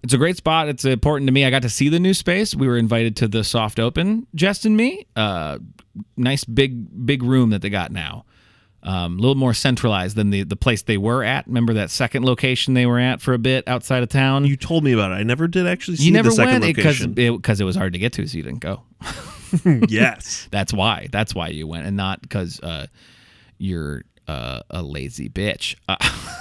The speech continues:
Speaker 1: <laughs> um,
Speaker 2: That's definitely not the reason.
Speaker 1: That's definitely not the reason. No one would ever say that. But that's, uh, September ninth and tenth, like I said, in Rochester, Minnesota. Um, and then I'm also, the next weekend after that, I'm doing a show in Mason City, where we live and are currently at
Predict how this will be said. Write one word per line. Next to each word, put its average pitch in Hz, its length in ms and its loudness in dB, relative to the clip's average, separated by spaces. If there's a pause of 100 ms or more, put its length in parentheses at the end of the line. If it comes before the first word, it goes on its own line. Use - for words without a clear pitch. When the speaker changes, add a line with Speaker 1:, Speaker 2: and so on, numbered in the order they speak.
(280)
Speaker 1:
<laughs> - 60 -2
um, 143 260 4
Speaker 2:
That's 120 280 -4
definitely 110 380 4
not 92 100 -4
the 95 100 -6
reason. 92 340 -10
Speaker 1:
That's 113 200 4
definitely 95 180 -4
not 62 100 -12
the 92 80 -10
reason. 69 260 -8
No 98 100 -4
one 90 80 -4
would 82 80 -10
ever 82 120 -10
say 117 160 -2
that. 110 180 -2 (220)
But - 120 4
that's, 160 200 0
uh, 156 160 4
September 151 360 2
ninth 160 200 2
and 190 120 4
tenth, 127 200 2 (120)
like 113 160 0
I 113 60 0
said, 113 360 -2
in 107 160 4
Rochester, 104 400 0
Minnesota. 87 680 -2 (120)
Um, 85 460 -6
and 110 120 2
then 147 100 0
I'm 147 80 -2
also, 202 240 0
the 143 140 2
next 170 320 0
weekend 131 460 0
after 180 340 0
that, 381 260 -4 (140)
I'm 175 100 6
doing 247 200 6
a 196 40 2
show 226 600 0
in 208 140 2
Mason 240 260 2
City, 302 320 0
where 143 160 4
we 226 160 2
live 285 480 -2 (800)
and 139 120 2
are 170 80 2
currently 220 600 0
at 226 400 0